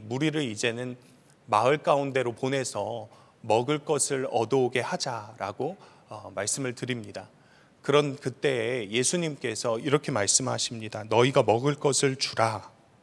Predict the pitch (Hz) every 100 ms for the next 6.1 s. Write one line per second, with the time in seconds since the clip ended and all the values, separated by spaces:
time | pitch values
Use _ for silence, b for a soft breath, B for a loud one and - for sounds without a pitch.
0 | _ _ B B B B B B B -
1 | 175 180 165 135 - 156 143 - 127 143
2 | 139 135 131 123 123 123 123 120 117 120
3 | 135 - 113 - 101 95 98 131 - _
4 | _ - - 196 175 160 156 147 127 95
5 | - 123 120 117 110 110 95 - 151 131